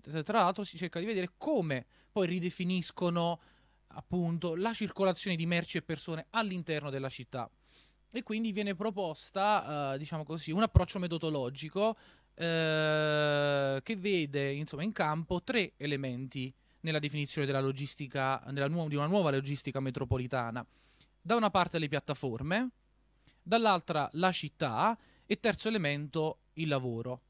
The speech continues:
Da una parte quindi la città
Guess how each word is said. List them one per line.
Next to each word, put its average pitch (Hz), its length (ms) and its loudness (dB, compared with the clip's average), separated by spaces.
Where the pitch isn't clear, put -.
Da 156 120 2
una 165 140 2
parte - 340 4
quindi 175 360 -2
la 160 120 0
città 220 560 -2